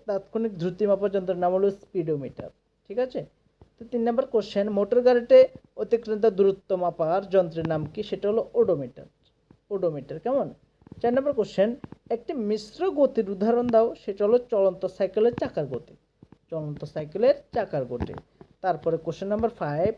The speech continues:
তোমরা দেখতে পাচ্ছ যে একটি বস্তু দূরত্ব সময় লেখচিত্র যদি সময় অক্ষের সমান্তরাল হয়, তবে বস্তুর গতি সম্পর্কে কি বলা যায়? সেটা হলো বস্তুটির বেগ শূন্য, অর্থাৎ বস্তুটি স্থির অবস্থায় আছে।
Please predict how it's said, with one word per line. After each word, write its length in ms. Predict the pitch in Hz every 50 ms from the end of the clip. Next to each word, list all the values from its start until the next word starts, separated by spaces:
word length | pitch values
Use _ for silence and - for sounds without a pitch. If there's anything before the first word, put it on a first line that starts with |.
| - _
তোমরা 220 | - 170 175 190
দেখতে 280 | 185 180 165 - - 202
পাচ্ছ 320 | 196 190 180 185 - - 151 156 180 214 269 - _ _ _ _ _ _
যে 120 | - 170 - -
একটি 400 | 208 220 214 214 - - 277 254
বস্তু 420 | 214 220 202 202 - _ - 196
দূরত্ব 520 | 185 156 190 185 185 180 - _ - 175
সময় 420 | 165 - - 214 220 226 190 151 123 - - _ _ _ _ _ _ -
লেখচিত্র 640 | 151 170 175 175 247 247 247 277 254 - 269 277
যদি 220 | 240 233 185 160
সময় 560 | 156 - - - 202 196 208 220 220 220 208 - - - - _ _ _ _ _ _ -
অক্ষের 600 | 196 190 196 - _ - - 247 254 277 285 285 285
সমান্তরাল 640 | - - - 214 202 196 185 175 - 185 185 175 175
হয়, 180 | 180 196 202
তবে 260 | 196 196 180 160 160
বস্তুর 400 | 156 156 170 160 165 - - 165
গতি 240 | 156 160 160 151 165
সম্পর্কে 540 | 160 190 190 185 185 196 190 190 196 208 202 208 -
কি 120 | - 220 202
বলা 220 | 185 170 165 156
যায়? 260 | 151 160 185 214 - - _ _ _ _ _ _
সেটা 220 | _ - 220 233 247
হলো 120 | 277 277
বস্তুটির 520 | 233 240 220 - - - 190 - 277 240
বেগ 400 | 233 185 185 165 160 170 196 220 220 - _ _ - - _ - - _ -
শূন্য, 460 | - 233 226 214 196 180 156 135 - -
অর্থাৎ 400 | - 208 208 - 294 294 294 294 _ _ _ _ - - 190
বস্তুটি 380 | 190 175 180 - 196 208 240
স্থির 360 | 240 - _ _ - 269 247
অবস্থায় 460 | - - 180 160 - - - 135 110 -
আছে। 200 | 139 - -